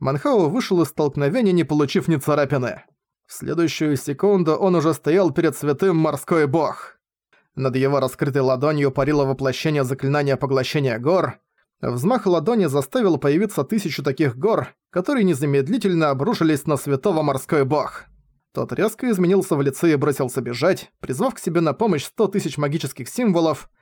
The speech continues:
Они превратились в десять зверей-символов с культивацией стадии отсечения души.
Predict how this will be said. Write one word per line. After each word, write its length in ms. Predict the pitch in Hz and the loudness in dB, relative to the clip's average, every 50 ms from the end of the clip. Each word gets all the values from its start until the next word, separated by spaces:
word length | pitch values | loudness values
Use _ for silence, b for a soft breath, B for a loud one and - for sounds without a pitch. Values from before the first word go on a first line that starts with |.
| b b b b b b | b b b b b b
Они 360 | - - 113 117 123 151 208 | -6 -4 -2 -2 0 0 0
превратились 600 | 202 233 262 247 240 247 233 - 202 214 220 202 190 | 0 0 -2 0 0 0 0 2 2 2 2 0 0
в 140 | 143 131 120 | -2 -4 -2
десять 340 | 131 135 156 - 254 220 | 0 0 -2 0 -2 -2
зверей-символов 920 | 190 180 175 160 143 135 123 - - - 160 202 208 190 220 220 220 208 - | -2 0 0 2 2 0 0 -2 -4 -2 0 2 2 2 2 2 0 0 -2
с 40 | - | -2
культивацией 680 | - 147 131 127 123 117 123 160 175 - - 269 254 | -2 -2 0 0 0 0 0 0 -2 -2 -4 -4 -4
стадии 340 | - - 165 135 123 135 151 | -2 -2 -2 -2 2 2 0
отсечения 480 | 175 - 262 226 - 160 156 143 139 127 | 0 2 0 -2 0 0 0 2 2 2
души. 480 | 139 139 139 - - 147 131 110 - | 0 0 -2 0 0 0 0 0 -2